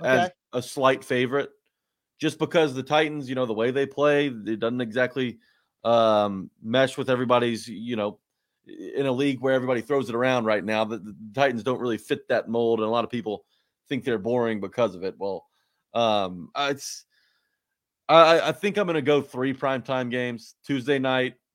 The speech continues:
Speaker 1: you got the Bills, and then you get a Sunday night game against one of these two teams. Maybe it's Philadelphia, maybe it's Indianapolis, maybe it's one of the teams in the A F C West. I'm leaning three over four,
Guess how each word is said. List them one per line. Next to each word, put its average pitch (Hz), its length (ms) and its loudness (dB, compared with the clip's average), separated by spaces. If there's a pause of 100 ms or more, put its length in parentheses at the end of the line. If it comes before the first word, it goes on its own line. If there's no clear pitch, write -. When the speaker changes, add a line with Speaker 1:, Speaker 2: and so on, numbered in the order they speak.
(580)
Speaker 1:
you 117 100 -10
got 127 160 -2
the 113 60 -10
Bills, 117 640 0
and 120 160 -4
then 123 100 -2
you 123 140 -4
get 113 120 -4
a 110 60 -6
Sunday 110 400 -4
night 92 180 -8
game 101 200 -6
against 95 240 -8
one 104 100 -4
of 98 60 -8
these 95 180 -10
two - 120 -8
teams. 101 260 -12
Maybe 113 240 0
it's - 120 -6
Philadelphia, 113 680 2 (260)
maybe 123 240 0
it's 123 120 -8
Indianapolis, 113 720 -4
maybe 117 200 -4
it's 113 120 -6
one 117 120 -4
of 113 60 -4
the 104 60 -8
teams 110 240 -8
in 101 80 -10
the 110 100 0
A 104 100 2
F 98 80 -6
C 101 160 -8
West. 95 340 -4 (480)
I'm 170 300 4
leaning 170 380 0
three 139 520 0
over 117 260 0
four, 123 520 -2